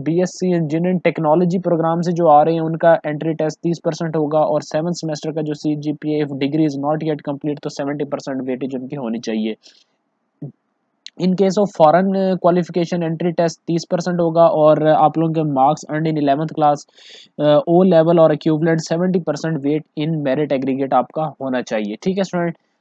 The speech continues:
अभी नीचे आ जाते हैं, अभी मैं आपको वो वाला point नहीं बताया जो most important है, हम ये भी देखते हैं, नीचे आते जाते हैं।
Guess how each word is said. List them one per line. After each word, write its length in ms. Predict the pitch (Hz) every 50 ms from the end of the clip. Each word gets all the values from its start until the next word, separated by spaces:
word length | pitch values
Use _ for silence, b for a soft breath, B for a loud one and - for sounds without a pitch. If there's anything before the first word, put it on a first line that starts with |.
| _ _ -
अभी 240 | 180 175 175 226 208
नीचे 300 | 185 190 185 160 - 208
आ 80 | 190 185
जाते 200 | 185 190 180 202
हैं, 80 | 196 185
अभी 120 | 185 208
मैं 120 | 196 190
आपको 260 | 185 185 180 - - 185
वो 120 | 180 185 185
वाला 160 | 185 190 185 175
point 240 | 180 175 175 175 165
नहीं 200 | 156 151 180 202
बताया 440 | 185 180 170 165 160 160 165 170 - - 147
जो 220 | 151 160 160 160 165 170 165 170 - 147
most 360 | 143 139 151 165 165 - 180
important 400 | 165 151 160 151 151 165 170 156
है, 80 | 175 175
हम 220 | 165 160 151 151 151
ये 60 | 151
भी 140 | 147 147 147
देखते 400 | 123 123 135 135 - - - 175
हैं, 140 | 170 165 160
नीचे 260 | 156 147 143 - 160
आते 200 | 139 123 - 170
जाते 280 | 165 156 135 131 -
हैं। 180 | 143 151 165 190